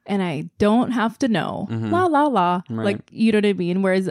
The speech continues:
Speaker 1: I feel like you're like, "I'm gonna figure everything out and then I'll be safe."
Speaker 2: Right.
Speaker 1: And I'm like, "I'm not gonna know anything and then I'll be safe."
Speaker 2: Right, exactly. But it's wanting that safety. I mean, look,
Speaker 1: Yeah.
Speaker 2: if,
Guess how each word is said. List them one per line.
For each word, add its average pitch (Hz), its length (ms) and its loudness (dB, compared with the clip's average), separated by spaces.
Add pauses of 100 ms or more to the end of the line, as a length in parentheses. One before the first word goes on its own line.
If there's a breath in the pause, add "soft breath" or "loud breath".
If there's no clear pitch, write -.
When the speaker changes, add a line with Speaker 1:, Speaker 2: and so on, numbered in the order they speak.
(120)
Speaker 1:
I 185 100 0
feel 196 180 -6
like 185 140 -6
you're 175 100 -2
like, 170 160 -4
"I'm 190 100 -2
gonna 196 140 0
figure 196 320 0
everything 185 400 0
out 170 180 -2
and 185 100 0
then 180 80 0
I'll 170 140 -2
be - 140 -6
safe." - 580 -8
Speaker 2:
Right. 101 460 -4
Speaker 1:
And 196 100 0
I'm 190 160 2
like, 175 240 -4
"I'm 208 80 2
not 220 140 2
gonna 196 160 2
know 196 240 4
anything 180 340 -4
and 185 100 0
then 185 80 0
I'll - 120 -6
be 117 100 -10
safe." 120 240 -2
Speaker 2:
Right, 101 220 2
exactly. 101 380 -2
But 135 120 0
it's - 120 -8
wanting 180 260 0
that 180 160 -4
safety. 170 400 -2
I 131 80 -2
mean, 147 200 2
look, 139 200 2
Speaker 1:
Yeah. 170 320 -4
Speaker 2:
if, - 180 -6